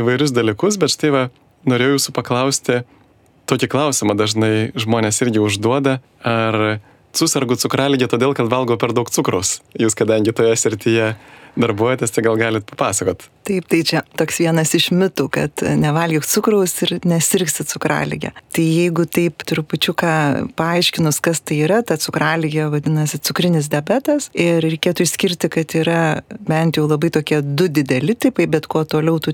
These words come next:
Speaker 2: tipų vis daugėja, nes atsiranda tyrimų, atsiranda genetinių tyrimų, kur išaiškinami yra genai, kurie gali ateityje sukelti tą diabetą ir jau dabar yra tikrai daug diabeto tipų.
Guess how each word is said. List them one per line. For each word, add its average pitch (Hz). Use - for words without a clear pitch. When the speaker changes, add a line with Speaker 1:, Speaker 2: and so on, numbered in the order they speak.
Speaker 2:
tipų 156
vis 156
daugėja, 156
nes 156
atsiranda 151
tyrimų, 190
atsiranda 147
genetinių 180
tyrimų, 180
kur 156
išaiškinami 147
yra 156
genai, 202
kurie 185
gali 160
ateityje 165
sukelti 165
tą 156
diabetą 160
ir 165
jau 170
dabar 170
yra 156
tikrai 160
daug 156
diabeto 131
tipų. -